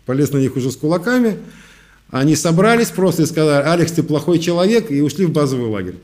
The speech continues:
Вообще просто. Они вообще перестали работать. Все, то есть вот такой был облом. А наши спортсмены, естественно, тоже работали, но вот всех этих сил спортивной экспедиции опять почему-то не хватало.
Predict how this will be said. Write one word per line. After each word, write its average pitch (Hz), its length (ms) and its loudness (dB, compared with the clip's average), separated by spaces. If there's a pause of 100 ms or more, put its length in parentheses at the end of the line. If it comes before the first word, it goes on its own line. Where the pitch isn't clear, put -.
Вообще 120 380 -4
просто. 101 300 -6
Они 151 120 -2
вообще 147 200 -8
перестали 92 360 -12
работать. 85 340 -14 (1600)
Все, 170 320 2
то 113 60 0
есть 117 120 -2
вот 135 120 -2
такой 156 240 2
был 160 180 2
облом. 240 580 4
А 151 640 2
наши 160 300 0
спортсмены, 170 480 2
естественно, 160 500 2
тоже 147 280 0
работали, 160 500 2
но 143 260 2
вот 147 160 0
всех 165 260 0
этих 147 220 -4
сил 185 380 -2
спортивной 143 460 -2
экспедиции 156 460 -2
опять 151 260 -2
почему-то 131 340 -6
не 117 80 -6
хватало. 113 520 -4